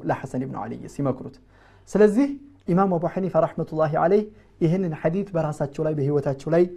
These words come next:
ተጥቢቅ ያደረጉና የሰሩ ናቸው። ሌላው አብረዋቸው የኖሩ ሰዎች እንደሚገልጿቸው «ካነ ዳቢጠን ሊነፍሲህ», ራሳቸውን የሚቆጣጠሩ ነበሩ።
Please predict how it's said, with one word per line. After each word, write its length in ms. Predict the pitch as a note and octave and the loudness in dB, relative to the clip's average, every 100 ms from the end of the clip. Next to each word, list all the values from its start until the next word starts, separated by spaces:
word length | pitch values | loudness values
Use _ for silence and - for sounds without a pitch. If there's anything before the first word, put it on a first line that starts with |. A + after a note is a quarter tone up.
| - - - | -16 -16 0
ተጥቢቅ 440 | F3 - D3+ D#3+ | 0 2 -2 0
ያደረጉና 560 | D#3+ C#3 C#3+ C#3 C#3 D3 D3+ D3 - - | 0 0 0 0 0 2 0 -2 -10 -4
የሰሩ 300 | D3+ C#3+ C#3 A#2+ | -4 -2 -4 -4
ናቸው። 320 | D3+ - - - _ - - - - | -8 -10 -14 -18 _ -20 -20 -10 4
ሌላው 260 | F#3+ A3 A#3 - - _ - - | 8 10 8 2 -16 _ -18 -6
አብረዋቸው 460 | D#3+ F3+ F3+ F3 | 6 8 8 8
የኖሩ 200 | D#3 D3 C#3 | 0 0 -2
ሰዎች 240 | C#3+ C3+ | -2 -2
እንደሚገልጿቸው 720 | C3+ C3+ C3 C3+ C3+ C#3+ E3+ E3+ | -2 -2 0 0 -2 -2 -2 -2
«ካነ 320 | - D#3+ D#3 C#3 B2+ | 0 0 2 0 8
ዳቢጠን 600 | D3+ F3 E3+ D#3 D3+ B2+ | 8 10 6 2 0 2
ሊነፍሲህ», 440 | B2+ A#2+ - B2+ - - - - - _ - | 2 0 -8 -14 -16 -20 -20 -20 -20 _ -8
ራሳቸውን 680 | D3+ E3+ - F3 - F3 D#3 | -8 -8 -10 -12 -6 -4 0
የሚቆጣጠሩ 720 | D3+ D3+ - E3 C#3+ - - | 0 -2 -6 -8 -8 -10 -14
ነበሩ። 300 | - - A2 | -12 -14 -18